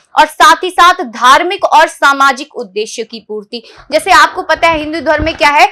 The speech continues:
कि एक यज्ञ तब तक पूरा नहीं होता जब तक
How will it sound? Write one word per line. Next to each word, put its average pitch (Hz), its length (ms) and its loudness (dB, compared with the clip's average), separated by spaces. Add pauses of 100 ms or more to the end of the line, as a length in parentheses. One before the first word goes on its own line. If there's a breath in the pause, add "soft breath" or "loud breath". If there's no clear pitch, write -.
(220 loud breath)
कि 294 120 -12
एक 339 200 -4
यज्ञ 330 440 0
तब 320 220 -2 (100)
तक 381 180 2
पूरा 330 260 2
नहीं 302 200 -4
होता 294 300 -2
जब 320 260 0 (360 loud breath)
तक 370 200 0